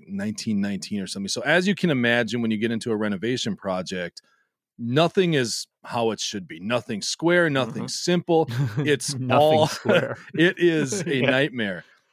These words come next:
Speaker 1: And you, anytime you pull something off a wall, you just cringe 'cause you have no clue what you're in for. And me and my dad tackled this thing. And I mean, even little things like, prior to doing this, I had started, I, I did some very, very quick,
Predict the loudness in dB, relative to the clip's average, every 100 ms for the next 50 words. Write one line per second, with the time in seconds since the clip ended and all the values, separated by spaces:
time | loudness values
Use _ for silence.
0 | -4 0 0 2 2 2 2 2 0 2
1 | 0 2 0 0 0 2 2 0 2 4
2 | 4 2 -2 -4 -6 -2 0 0 -2 -4
3 | 0 -2 -2 -4 0 2 2 0 -2 -2
4 | -2 -4 -6 -6 -6 -8 -14 -18 _ _
5 | _ _ -2 2 4 2 0 0 2 4
6 | 2 4 2 0 -2 -4 -4 -8 -8 -6
7 | -6 -4 -6 -6 -8 -6 -8 -12 _ _
8 | _ _ 0 2 4 4 4 2 2 0
9 | 0 0 0 0 -2 -4 -6 0 2 2
10 | 0 -2 -4 -2 -2 -2 -2 -2 -4 -4
11 | -4 -2 -2 -4 -4 -4 -2 -2 -2 -4
12 | -4 -6 -4 -4 -6 -10 _ _ -20 0
13 | 2 4 4 4 2 0 -4 -2 0 2
14 | 0 -4 0 0 0 -8